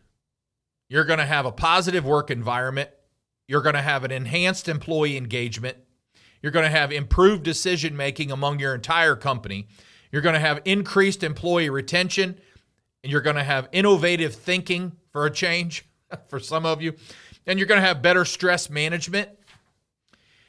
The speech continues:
And you're gonna, you're gonna have improved health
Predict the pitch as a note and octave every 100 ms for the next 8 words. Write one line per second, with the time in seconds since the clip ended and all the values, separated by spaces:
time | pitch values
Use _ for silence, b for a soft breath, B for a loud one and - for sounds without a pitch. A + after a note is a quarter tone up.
0 | b E3 E3 D#3+ D#3 D3 - D3 D#3+ F3
1 | E3+ C#3 - D#3+ D#3+ E3+ D#3 D#3 D3 -
2 | E3+ D3+ - F#3+ G#3+ - - F#3+ A3 A3